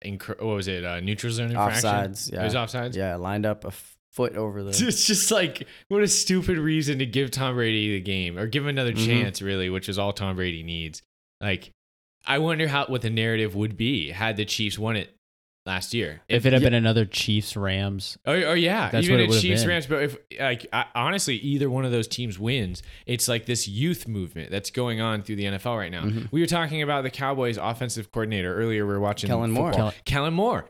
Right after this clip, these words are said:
Speaker 1: He's young. Not that long ago, Kellen Moore was in the N F L still playing.
Speaker 2: Oh, yeah. I, I thought
Speaker 1: And
Speaker 2: it
Speaker 1: it's
Speaker 2: was
Speaker 1: not like
Speaker 2: so
Speaker 1: he had this long, illustrious career,
Speaker 2: No,
Speaker 1: right? He's
Speaker 2: very
Speaker 1: still,
Speaker 2: short career.
Speaker 1: yeah, he's
Speaker 2: He was,
Speaker 1: young.
Speaker 2: he was a Cowboys backup for a few years, and all of a sudden he's a quarterback's coach, and now he's the offensive coordinator.
Speaker 1: Yeah, and well, the,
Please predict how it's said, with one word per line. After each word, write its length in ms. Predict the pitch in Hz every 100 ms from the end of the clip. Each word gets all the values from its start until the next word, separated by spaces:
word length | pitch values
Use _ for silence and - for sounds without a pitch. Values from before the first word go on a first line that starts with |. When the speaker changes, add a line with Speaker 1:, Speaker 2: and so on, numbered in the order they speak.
| -
Speaker 1:
He's 280 | 175 214 120
young. 400 | 120 202 123 76 - _
Not 200 | 139 190
that 100 | 349
long 160 | 247 330
ago, 140 | 294
Kellen 200 | 208 214
Moore 120 | 214 220
was 160 | 151
in 180 | - 165
the 140 | 170
N 80 | 156
F 100 | 123
L 160 | 143 120
still 180 | 123 123
playing. 300 | 90 101 127
Speaker 2:
Oh, 200 | 151 151
yeah. 220 | 127 151
I, 40 | 117
I 40 | 123
thought 120 | -
Speaker 1:
And 140 | 139
Speaker 2:
it 40 | 170
Speaker 1:
it's 80 | 175
Speaker 2:
was 60 |
Speaker 1:
not 40 | -
like 40 | -
Speaker 2:
so 80 |
Speaker 1:
he 60 | 160
had 100 | -
this 160 | 208 160
long, 240 | 165 180
illustrious 560 | 151 143 147 - 131 -
career, 320 | 110 131 113
Speaker 2:
No, 120 | 139
Speaker 1:
right? 180 | 123 131
He's 100 | 110
Speaker 2:
very 120 | 135
Speaker 1:
still, 80 | 202
Speaker 2:
short 240 | 156 113 -
career. 260 | 98 95
Speaker 1:
yeah, 140 | 156 135
he's 120 | 131
Speaker 2:
He 40 | 143
was, 240 | 160 151
Speaker 1:
young. 80 | 143
Speaker 2:
he 120 | 135
was 120 | 160
a 80 | 160
Cowboys 400 | 143 135 139 127
backup 420 | 101 104 123 117
for 140 | 101 104
a 60 |
few 180 | - 101
years, 320 | 101 101 101
and 80 | 107
all 80 | 110
of 40 |
a 40 | 107
sudden 180 | 120 117
he's 160 | 110
a 60 | 107
quarterback's 500 | - 123 120 87 -
coach, 260 | 92 87
and 60 | 101
now 100 | 107
he's 120 | 107
the 60 | 107
offensive 360 | 107 110 104
coordinator. 540 | - 127 101 90 92 95 _ -
Speaker 1:
Yeah, 260 | 143 139 104
and 100 | 175
well, 120 | 170
the, 320 | 131 151 120